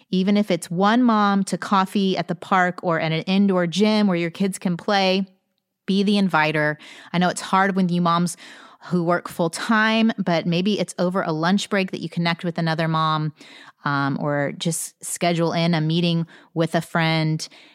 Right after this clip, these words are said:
um, in your afternoon. I know life is so full, but I think that time is so helpful. If you need support in starting a podcast club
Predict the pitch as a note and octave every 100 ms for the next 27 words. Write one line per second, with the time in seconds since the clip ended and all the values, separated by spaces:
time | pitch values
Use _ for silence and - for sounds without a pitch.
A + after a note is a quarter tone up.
0 | _ _ D#3+ D3+ D3+ D#3 D3+ D#3 - D#3
1 | D3+ E3+ E3+ D#3+ D3+ D#3+ D#3+ - - F#3
2 | G3+ G3 - - D#3+ C#3+ C3+ - D#3+ D#3
3 | - E3+ E3+ - - D3+ - - G3 G#3
4 | A#3+ C4+ D4 - - - - E3+ G3 F3+
5 | G3+ F#3 G#3+ F#3+ G3 A3 C4+ A#3 F#3+ E3+
6 | - G3 A3 D4 A3+ G3+ - F#3 G3 A#3
7 | A#3 - - F#3 F3 E3 _ _ _ -
8 | G3 F#3+ - D#4 D#4+ - D#4 E4